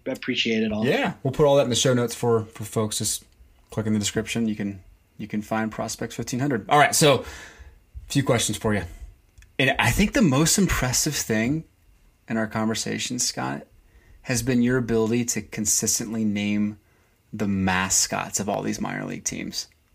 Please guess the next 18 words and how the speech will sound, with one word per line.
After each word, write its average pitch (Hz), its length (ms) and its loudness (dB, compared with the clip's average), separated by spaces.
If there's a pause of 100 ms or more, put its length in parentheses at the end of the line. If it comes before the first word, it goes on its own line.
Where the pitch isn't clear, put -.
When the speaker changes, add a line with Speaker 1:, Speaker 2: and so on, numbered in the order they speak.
(320)
Speaker 2:
It's 160 180 4
really 151 180 10
impressive 123 640 4
'cause - 140 0
some 160 120 6
of 156 40 6
these 156 160 6
are 127 80 4
so 127 160 4
obscure. 117 420 2
You're 107 160 4
just 104 200 -2
rattling 98 320 2
them 98 80 -4
off 90 160 -4
like - 100 -10
it's - 140 -8
nothing. 82 320 -6